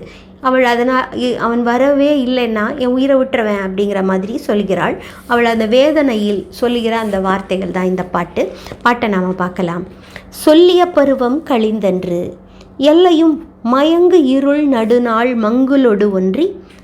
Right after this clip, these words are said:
ஆர்கலி வானம் நீர் பொதிந்து இயங்க, பனியின் வாடையொடு முனிவு வந்து இருப்ப,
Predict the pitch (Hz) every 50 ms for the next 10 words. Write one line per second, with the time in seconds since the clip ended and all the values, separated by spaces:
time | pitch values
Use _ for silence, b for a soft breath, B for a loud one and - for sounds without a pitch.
0 | B B - 240 254 277 311 339 339 - - 311 277 262 254 233 202 202 196 208
1 | 233 247 247 226 208 208 202 202 208 226 247 262 277 285 277 - - 240 226 214
2 | 208 220 226 226 226 220 277 269 - 202 208 208 220 208 202 185 156 156 156 98
3 | 117 - B B B B B B B B B B - - - 330 349 392 403 392
4 | 370 359 320 294 269 233 233 220 233 254 277 269 262 233 214 208 214 233 302 294
5 | 226 - - _ _ _ 247 262 320 349 370 403 403 392 381 349 269 254 226 226
6 | 240 233 269 247 214 208 214 208 220 214 - - 170 -